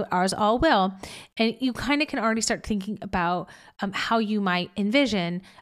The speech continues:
a world where you can actually, uh, thrive or get through caregiver strain and come on, on the other end and be okay. I love you guys so much. You are my A O Ws. You are my number ones. You are my stars. I do all this because you guys really love it. So thank you so much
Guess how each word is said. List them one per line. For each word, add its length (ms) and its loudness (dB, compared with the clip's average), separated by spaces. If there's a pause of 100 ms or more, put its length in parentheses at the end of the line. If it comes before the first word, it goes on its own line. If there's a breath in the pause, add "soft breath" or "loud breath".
(140)
a 80 4
world 540 0
where 240 2
you 180 0
can 280 -2
actually, 580 -4 (100)
uh, 180 -6 (300)
thrive 680 4 (220 loud breath)
or 240 4
get 240 2
through 240 0
caregiver 440 -2
strain 400 -2 (280 loud breath)
and 100 -8
come 180 0
on, 140 2
on 80 4
the 100 -2
other 200 -4
end 360 -6 (280 soft breath)
and 100 -2
be 140 2
okay. 400 -4 (580 loud breath)
I 80 6
love 160 6
you 80 4
guys 320 2
so 460 2
much. 260 2
You 80 2
are 80 4
my 160 0
A 140 2
O 120 2
Ws. 400 2
You 60 2
are 40 0
my 100 2
number 240 2
ones. 320 2
You 80 4
are 80 6
my 160 4
stars. 500 4
I 140 -2
do 180 -2
all 160 4
this 240 0
because 500 0
you 120 -2
guys 260 2
really 260 0
love 200 0
it. 80 -4
So 80 -2
thank 220 -2
you 80 2
so 120 -2
much 200 0